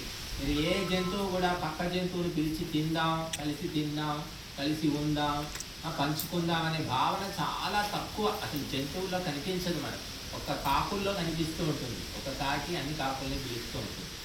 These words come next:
మిగ-, మిగతా అన్ని జంతువులు అటువంటి భావన కనిపించదు, చాలా తక్కువ జీవుల్లోనే ఉంటుంది. మనిషిలో మాత్రము ఎక్కువ మొత్తంలో ఉంటుంది. కాబట్టి మనిషి పెంపొందించుకుంటే పెరుగుతుంది పరోపకార భావన, పెంపొందించుకోవాలి మనిషి.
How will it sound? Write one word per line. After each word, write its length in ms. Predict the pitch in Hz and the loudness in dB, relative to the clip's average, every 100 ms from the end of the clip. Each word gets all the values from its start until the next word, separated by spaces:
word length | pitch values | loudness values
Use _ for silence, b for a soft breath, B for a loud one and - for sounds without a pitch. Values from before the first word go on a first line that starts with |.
| - - - - | -10 -10 -10 -6
మిగ-, 280 | 147 156 143 | -2 0 0
మిగతా 340 | 151 170 180 | 0 2 4
అన్ని 300 | 170 151 160 | 4 2 2
జంతువులు 400 | 165 156 170 170 | 0 0 0 0
అటువంటి 360 | 143 147 143 143 | 0 0 -2 -2
భావన 380 | 110 - 151 147 | 0 0 2 0
కనిపించదు, 600 | 127 117 143 - - 98 - | 0 -2 -2 -4 -6 -8 -6
చాలా 180 | 117 120 120 | -4 -4 -4
తక్కువ 280 | - - | -6 -4
జీవుల్లోనే 540 | - 139 123 123 120 123 | -4 -2 -2 -4 -4 -4
ఉంటుంది. 440 | 107 107 98 110 | -6 -8 -8 -4
మనిషిలో 420 | 156 165 214 196 | -2 0 0 2
మాత్రము 760 | 180 156 151 165 180 269 330 - - - | 2 4 2 2 2 0 -2 -8 -10 -8
ఎక్కువ 320 | - 480 494 - | 4 6 8 8
మొత్తంలో 520 | - - - 285 127 | 8 6 4 2 2
ఉంటుంది. 600 | 120 - 156 127 156 - - - 123 | 0 -4 -4 -2 -2 -4 -8 -8 -4
కాబట్టి 340 | 123 135 143 | -2 0 -2
మనిషి 380 | 131 139 185 - | -2 0 0 0
పెంపొందించుకుంటే 1000 | 175 165 240 226 226 220 214 214 214 247 | 0 0 4 4 4 0 -2 -2 0 2
పెరుగుతుంది 540 | 226 220 214 247 233 | 2 2 2 0 0
పరోపకార 680 | 202 180 196 196 202 185 170 | 2 4 4 4 2 4 4
భావన, 380 | 139 143 143 135 - - - - - - | 4 4 4 2 -4 -12 -14 -14 -12 -4
పెంపొందించుకోవాలి 880 | 156 226 226 208 - - 135 - - - - | 0 2 0 0 -2 0 0 0 -4 -8 -6
మనిషి. 360 | 135 139 - | -4 -4 -4